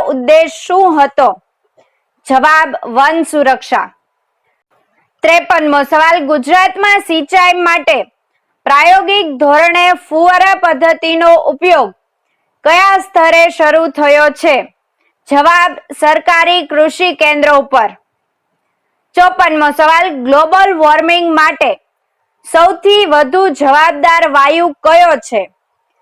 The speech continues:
જવાબ, કાર્બન ડાયોક્સાઇડ. પંચાવનમો સવાલ, ગુલકંદ બનાવવા કયા ફૂલનો ઉપયોગ કરવામાં આવે છે?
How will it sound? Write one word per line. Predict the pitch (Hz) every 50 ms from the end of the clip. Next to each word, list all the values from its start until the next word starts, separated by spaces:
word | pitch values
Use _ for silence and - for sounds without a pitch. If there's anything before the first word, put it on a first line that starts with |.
| _ _ _ _ _ _ -
જવાબ, | 269 277 285 330 339 330 339 349 349 - - -
કાર્બન | 302 277 294 302 277 294 311 330 339 339 339 285
ડાયોક્સાઇડ. | 311 277 285 294 294 262 - - 294 247 220 202 190 - _ _ _ _ _ _ _ _ _ _ _ _ _ _ _ _ _ _ _ _ _ _ _ _ _ _ -
પંચાવનમો | 339 349 349 349 381 359 320 320 311 302 294 285 285 285
સવાલ, | 277 285 311 302 311 320 349 349
ગુલકંદ | 277 254 247 294 330 359 381 - - 403 381 392 403 403 381
બનાવવા | 339 339 320 320 330 339 330 330 320 339 339 311 247 196 208 - _ _ _ _ _ _ _ _ _ _ _ _ _ _ _ _ -
કયા | 302 330 359 392 403 392 403 381 - -
ફૂલનો | 330 330 339 339 359 359 359 349
ઉપયોગ | 330 330 - 302 311 330 349 339
કરવામાં | - - 311 302 302 302 302 311 302 302 311 330 339 330 311
આવે | 302 294 311 311 311
છે? | 311 311 - 349 320 269 202 - -